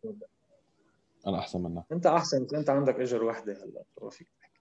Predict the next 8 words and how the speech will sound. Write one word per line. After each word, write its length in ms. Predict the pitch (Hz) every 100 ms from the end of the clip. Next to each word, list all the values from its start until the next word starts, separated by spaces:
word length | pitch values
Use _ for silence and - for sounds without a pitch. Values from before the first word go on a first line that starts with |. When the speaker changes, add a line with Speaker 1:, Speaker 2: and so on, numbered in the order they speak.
| _ _ _ _ _ _ - - - - _ - 107
Speaker 1:
المهم، 440 | 110 107 107 107 - - - - - - - - -
الله 120 | 95 92
يسامحك، 400 | - 92 87 87
هاي، 160 | 92 -
هاي 140 | 90
كلتش 340 | 90 104 101 90
كتير 220 | - 92
قوية. 360 | 87 95 85